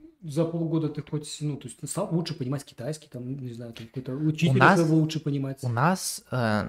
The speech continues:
Speaker 2: должно было быть обучение китайскому по воскресеньям как раз, но что-то не срослось, и поэтому нет. Но нам выдали такие листочки, ну, наверное, формата А четыре, э, с китайскими терминами, так что мы могли хотя бы понять, ну, вот как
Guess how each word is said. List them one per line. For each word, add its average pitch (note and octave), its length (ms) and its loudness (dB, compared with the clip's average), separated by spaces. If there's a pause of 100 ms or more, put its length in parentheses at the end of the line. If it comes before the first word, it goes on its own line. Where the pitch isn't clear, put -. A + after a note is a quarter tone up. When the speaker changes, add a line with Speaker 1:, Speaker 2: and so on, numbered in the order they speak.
Speaker 2:
должно A2 280 -2
было C#3 120 2
быть A#2+ 180 -2
обучение A2+ 680 -2 (160)
китайскому G#2+ 880 -4
по A2 580 2
воскресеньям F#3+ 540 -2
как - 200 -8
раз, - 320 -2 (580)
но A#2 100 0
что-то D3+ 300 0
не C3 120 0
срослось, - 640 0
и G#2+ 60 -10
поэтому C#3+ 320 0
нет. G2+ 280 0 (320)
Но A2+ 100 0
нам C#3+ 180 4
выдали A2 480 2
такие G2+ 480 -2 (220)
листочки, A2+ 800 -2 (220)
ну, F3+ 80 -2
наверное, A2 300 -2
формата A2 380 -2
А G#2+ 40 0
четыре, A2+ 460 -2 (640)
э, G#2+ 120 -4
с G#2 60 -8
китайскими A#2 440 0
терминами, D3+ 600 0
так - 140 -2
что - 160 -6
мы C3 100 2
могли A#2+ 300 -2
хотя - 200 -4
бы A2+ 100 -2
понять, A2 500 -4 (340)
ну, C#3+ 60 2
вот C#3 80 0
как - 320 2